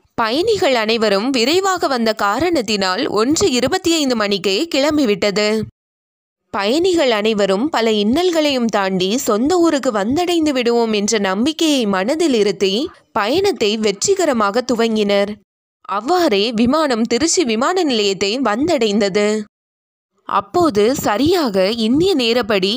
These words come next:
இரவு ஒன்பது மணி. அதன் பின்பு பயணிகள் அனைவருக்கும் ஒரு படிவம் வழங்கப்பட்டது.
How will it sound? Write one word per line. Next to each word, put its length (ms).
இரவு 360
ஒன்பது 420
மணி. 440
அதன் 340
பின்பு 560
பயணிகள் 560
அனைவருக்கும் 760
ஒரு 260
படிவம் 580
வழங்கப்பட்டது. 760